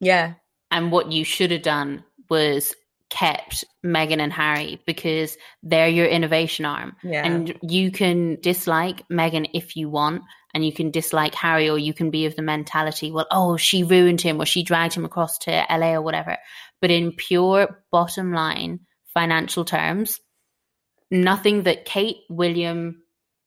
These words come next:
Speaker 2: Charles, Camilla, Anne, Edward, Andrew, particularly Andrew,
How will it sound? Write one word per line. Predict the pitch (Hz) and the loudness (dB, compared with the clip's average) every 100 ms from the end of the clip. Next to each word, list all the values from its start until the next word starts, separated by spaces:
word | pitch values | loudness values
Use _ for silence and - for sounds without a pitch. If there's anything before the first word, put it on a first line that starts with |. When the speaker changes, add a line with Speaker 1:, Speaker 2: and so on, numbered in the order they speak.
| _ _ _ _ | _ _ _ _
Speaker 2:
Charles, | - 185 190 190 | 0 4 4 2
Camilla, | 190 185 165 160 160 156 - - | -2 -2 2 2 2 2 -2 -2
Anne, | 170 165 165 165 - | 0 0 -2 -4 0
Edward, | 175 175 170 160 156 - | 0 2 2 2 0 -2
Andrew, | 170 170 165 151 160 - _ _ | -2 -2 -2 -4 -6 -12 _ _
particularly | 170 185 - 151 | -6 -6 -4 -6
Andrew, | 147 151 143 | -6 -6 -8